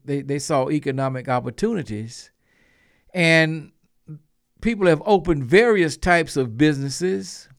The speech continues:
car dealerships, uh, n-, uh, you know, clothing stores, manufacturing companies, all types of businesses. And they hire people from Azania to work in these businesses. I saw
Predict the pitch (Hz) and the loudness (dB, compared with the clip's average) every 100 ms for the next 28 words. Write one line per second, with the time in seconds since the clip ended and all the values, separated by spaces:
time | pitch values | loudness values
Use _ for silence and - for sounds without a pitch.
0 | _ _ _ - 170 165 160 170 156 - | _ _ _ 0 2 4 2 2 0 -2
1 | 156 165 147 - - 123 - - _ _ | -4 -4 -8 -16 -16 -14 -14 -18 _ _
2 | _ _ _ - 151 202 156 147 175 170 | _ _ _ -6 -2 -2 -2 -8 -6 -4
3 | 120 - 190 185 180 165 147 - 165 165 | -6 0 4 6 4 0 -6 -4 -4 -2
4 | 160 135 160 175 156 170 170 165 165 147 | -2 -2 -4 -4 -4 -4 -4 -6 -10 -10
5 | 135 160 151 139 - _ _ - 208 202 | -8 -8 -8 -12 -16 _ _ 0 2 2
6 | 214 208 151 139 113 180 190 135 110 117 | 0 0 -2 -4 6 6 6 0 -6 -8
7 | 98 104 117 - _ _ _ _ _ _ | -8 -10 -18 -20 _ _ _ _ _ _
8 | _ 185 180 165 160 151 175 175 165 135 | _ -4 0 0 0 0 4 2 2 -2
9 | 160 190 254 277 202 - _ _ _ _ | 4 6 6 2 -2 -6 _ _ _ _
10 | _ _ _ _ _ _ - 233 233 226 | _ _ _ _ _ _ 0 0 2 2
11 | 233 240 233 220 285 269 139 139 185 240 | 4 4 2 2 2 0 -2 2 6 6
12 | 269 202 165 151 139 135 120 123 127 139 | 6 2 0 -2 2 0 0 -6 -2 0
13 | 143 190 147 135 | 0 0 0 0